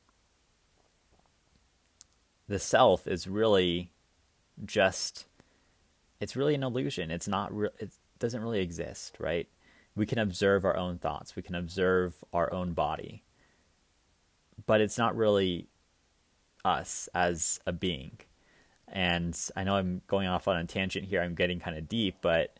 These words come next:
um, these are some of the things that I realized over the past week, and I'm gonna continue doing this for the, for the rest of the year.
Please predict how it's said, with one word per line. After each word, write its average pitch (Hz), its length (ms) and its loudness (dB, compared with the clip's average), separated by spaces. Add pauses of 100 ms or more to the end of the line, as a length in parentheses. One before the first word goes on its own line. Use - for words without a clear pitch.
(440)
um, 80 340 -4
these 117 160 2
are 127 80 2
some 117 140 0
of 107 80 0
the 92 60 -4
things 92 240 -2
that 87 100 4
I 82 60 4
realized 78 380 -2
over 76 140 -8
the 76 60 -10
past 78 340 -8
week, 80 240 -10
and 76 220 -10 (500)
I'm 90 80 -6
gonna 87 160 -2
continue 104 380 -2
doing 95 240 0
this 90 140 -4
for - 120 -6
the, 85 260 -2 (280)
for - 160 -2
the 92 80 0
rest 87 320 2
of 90 60 -10
the 85 80 -6
year. 98 420 -2